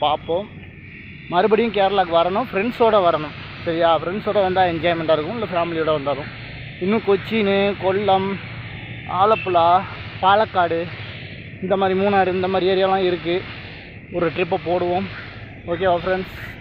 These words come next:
I love you. பார்த்து என்ஜாய் பண்ணீங்களா? ஏதோ என்னால் முடியுது, கொஞ்சம் எர்ணாகுளத்தை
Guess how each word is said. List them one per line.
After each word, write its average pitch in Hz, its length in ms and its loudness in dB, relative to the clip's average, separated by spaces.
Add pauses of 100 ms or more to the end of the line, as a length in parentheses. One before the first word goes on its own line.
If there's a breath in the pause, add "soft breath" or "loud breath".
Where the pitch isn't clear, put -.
(120)
I 156 40 -2 (100)
love 165 200 2
you. 208 80 0 (560)
பார்த்து 180 220 -2
என்ஜாய் 175 200 0
பண்ணீங்களா? 175 300 0 (100)
ஏதோ 180 100 2 (140)
என்னால் 180 380 0
முடியுது, 196 240 2 (100)
கொஞ்சம் 185 400 0 (340)
எர்ணாகுளத்தை 160 460 0